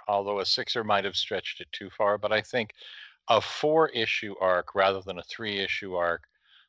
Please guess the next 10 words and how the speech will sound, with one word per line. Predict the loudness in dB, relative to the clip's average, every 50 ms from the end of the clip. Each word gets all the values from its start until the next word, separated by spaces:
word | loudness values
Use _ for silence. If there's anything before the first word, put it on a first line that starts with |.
| _ _ -2
might | 2 2 4 4
have | 2 0 -2 0
given | 0 0 0 0 -2 -2
it | -4 -6 -6 _ _ -20 -20 -20 _ _ _ _ -2
a | 0
little | 0 2 0 0
more | 0 0 0 0 0
room | 0 -4 -8 -10 -10 -14
to | -16 -16
breathe, | _ -12 -10 -10 -12 -12 -18